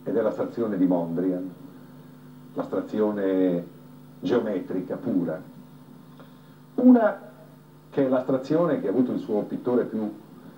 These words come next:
eroico in Jackson Pollock, il pittore americano,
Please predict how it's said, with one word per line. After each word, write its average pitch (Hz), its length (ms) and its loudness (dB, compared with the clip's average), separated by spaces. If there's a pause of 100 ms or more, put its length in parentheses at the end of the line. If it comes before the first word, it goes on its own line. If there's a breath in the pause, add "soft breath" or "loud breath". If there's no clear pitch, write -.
(200 loud breath)
eroico 117 640 0
in 90 160 -4
Jackson - 380 -6
Pollock, 90 440 -2
il 87 60 -6
pittore - 320 -2
americano, - 800 -4